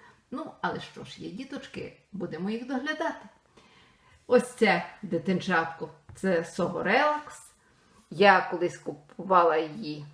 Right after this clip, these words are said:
тобто не її, купувала дорослу рослинку, принесла додому.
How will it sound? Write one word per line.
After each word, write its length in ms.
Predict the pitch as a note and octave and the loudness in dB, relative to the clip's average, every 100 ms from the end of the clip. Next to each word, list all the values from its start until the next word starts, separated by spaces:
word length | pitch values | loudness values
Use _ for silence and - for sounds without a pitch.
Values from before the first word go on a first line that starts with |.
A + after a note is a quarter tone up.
| _ _ _ - F#3+ | _ _ _ -20 -10
тобто 280 | - F3 G3 | -4 -2 0
не 120 | F3+ | 2
її, 480 | F3+ F#3+ G3+ C#3+ C#3 C#3+ | 2 0 -2 -4 -6 -12
купувала 420 | - E3 F3 E3 | -18 2 6 6
дорослу 460 | E3 E3 F3 - D#3+ | 6 2 0 0 -2
рослинку, 600 | D3 - A#3+ D4+ D4+ A#3+ | -2 4 6 6 -2 -8
принесла 520 | - E3+ D#3+ - D#3+ | -4 -4 -4 -4 -4
додому. 560 | E3+ G3+ B3+ D4 C#4+ | -4 4 4 4 -2